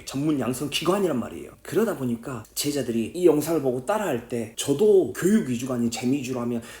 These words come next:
자, 한번 따라해볼까요? Can, 호흡, can. 오케이, 다음 뭐예요? 자, man. 자, 한번 따라해봅시다. 호흡, 입가에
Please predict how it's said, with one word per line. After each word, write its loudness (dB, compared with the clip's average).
자, -4
한번 0
따라해볼까요? 2
Can, -2
호흡, 4
can. 0
오케이, -4
다음 0
뭐예요? 2
자, -8
man. 2
자, -12
한번 -6
따라해봅시다. -2
호흡, 0
입가에 0